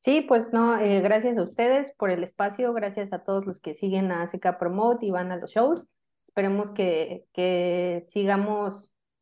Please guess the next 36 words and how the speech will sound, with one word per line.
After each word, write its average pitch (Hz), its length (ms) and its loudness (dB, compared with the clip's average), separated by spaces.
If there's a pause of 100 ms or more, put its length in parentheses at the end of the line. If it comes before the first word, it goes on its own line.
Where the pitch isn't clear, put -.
(100)
pues, 165 500 -2
viéndolos 214 560 4
en 185 100 -4
los 175 140 -6
conciertos. 220 640 0
Gracias 196 300 -4
por 175 180 -6
su - 80 -10
asistencia, 208 640 -2
por 180 140 -2
apoyarnos, 196 720 -2
por 156 140 -4
apostar 180 580 -2 (400)
por 180 180 2
nuevas 180 380 2
cosas 214 600 0
en 180 100 -6
la 170 100 0
ciudad. 185 500 -2 (460)
Y 196 480 0
sí, 349 320 0
síganos 254 500 0
en 180 200 -4
Facebook, 277 720 -2
en 208 180 -6
Instagram 269 800 -2 (160)
y 202 260 -4
en 185 220 -4
TikTok. 277 440 -2
Estamos 226 460 -2
así 202 240 -6
como 202 420 -2
A 208 140 0
C 214 160 -6
K 240 340 0 (140)
Promote, 180 500 -4